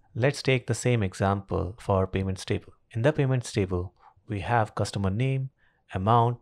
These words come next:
and so many other fields. Now, if I have to search for a customer who paid the maximum amount, I would have to go through each of the rows sequentially one by one. And as you can imagine, if it's a million records table,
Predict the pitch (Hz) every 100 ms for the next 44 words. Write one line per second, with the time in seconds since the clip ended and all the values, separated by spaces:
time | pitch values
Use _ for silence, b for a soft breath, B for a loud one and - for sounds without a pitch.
0 | _ 123 120 127 117 98 92 - - -
1 | - - _ _ _ 120 120 151 - 175
2 | 165 165 151 139 135 139 123 - 107 -
3 | 110 87 87 - b - 117 127 120 104
4 | 92 104 117 - 135 - 101 98 87 85
5 | - b b b 113 110 110 139 - 143
6 | 156 - 120 - 120 151 151 - 117 -
7 | _ 143 170 175 - 127 120 - 110 101
8 | 110 87 90 - 147 156 - 104 - 85
9 | 87 92 107 95 95 92 87 80 - -
10 | b b b b 110 104 123 101 104 131
11 | 101 90 - _ - 120 117 - 135 -
12 | - 110 98 143 156 147 - _ - 110
13 | 104 - - 156 139 87 113